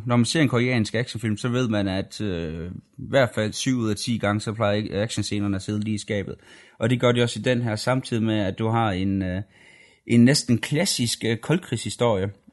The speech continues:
Øh, plottet er meget svært at forklare, men, øh, den vil jeg varmt anbefale. Det var en, en god lille, øh, actionfilm. Gode actionsekvenser, og, og, og ligesom at vende tilbage til firserne, og,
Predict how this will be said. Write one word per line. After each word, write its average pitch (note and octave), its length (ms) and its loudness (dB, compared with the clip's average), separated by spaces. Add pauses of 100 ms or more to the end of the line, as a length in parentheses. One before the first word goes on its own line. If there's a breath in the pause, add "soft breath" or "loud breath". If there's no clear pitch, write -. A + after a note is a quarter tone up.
(200)
Øh, G2+ 420 -2 (320)
plottet C#3+ 240 4
er C3 40 4
meget B2 260 4
svært C3+ 200 -2
at A#2+ 80 -2
forklare, C#3 520 -2
men, G#2+ 260 -2 (460 loud breath)
øh, G#2 260 0 (440)
den D3 140 0
vil C3+ 60 2
jeg C3 100 2
varmt D3 200 0
anbefale. C3+ 380 -4
Det C#3+ 80 -4
var C#3+ 100 0
en, A#2+ 280 0
en B2 160 -2
god F#3+ 220 -2
lille, C#3+ 240 0 (160)
øh, F#2 1160 -6 (640 soft breath)
actionfilm. C3 640 2 (200)
Gode E3 240 2
actionsekvenser, C3+ 760 -2 (400)
og, G#2+ 720 2
og, A2 440 -2
og - 180 -2
ligesom C3 220 0
at A2+ 80 2
vende A2+ 140 0
tilbage A#2 200 0
til A#2+ 160 -6
firserne, G#2 540 0
og, F#2+ 140 -2